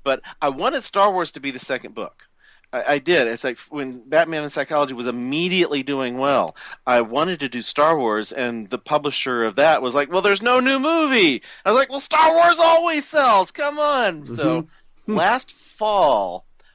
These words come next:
Speaker 1: I ran into my old editor at New York Comic Con, uh, two minutes after I mentioned her to a friend,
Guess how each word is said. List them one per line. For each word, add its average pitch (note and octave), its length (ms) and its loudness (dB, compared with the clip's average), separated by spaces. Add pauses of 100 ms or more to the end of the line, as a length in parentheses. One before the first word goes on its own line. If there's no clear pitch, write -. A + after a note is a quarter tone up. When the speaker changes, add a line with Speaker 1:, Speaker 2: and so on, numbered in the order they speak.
(140)
Speaker 1:
I B2+ 140 -2
ran C#3 340 -4
into G#3+ 160 -8
my G3 200 -2
old F3 200 -2
editor A#2+ 380 -2
at G#2+ 120 -6
New B2+ 140 -10
York F3+ 240 -4
Comic C#3 320 -4
Con, F#2 440 -10 (380)
uh, B2 380 0
two A3+ 240 0
minutes G3 300 0
after D3 200 0
I B2 80 2
mentioned C#3 340 -8
her C#3+ 120 -6
to D3+ 100 -8
a D#3 60 -8
friend, F#2 340 -12